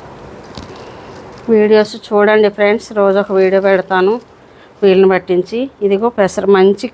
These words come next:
క-, కలర్ అండి, అసలు అట్రాక్షన్ కలరు. ఇది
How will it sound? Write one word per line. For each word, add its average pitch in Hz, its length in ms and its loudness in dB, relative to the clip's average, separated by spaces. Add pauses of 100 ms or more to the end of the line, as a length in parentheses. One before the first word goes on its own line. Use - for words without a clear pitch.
(140)
క-, 185 520 2 (480)
కలర్ 220 320 2
అండి, 220 220 2 (100)
అసలు 220 300 0 (1120)
అట్రాక్షన్ 233 580 0
కలరు. 214 340 2 (1000)
ఇది 233 120 -8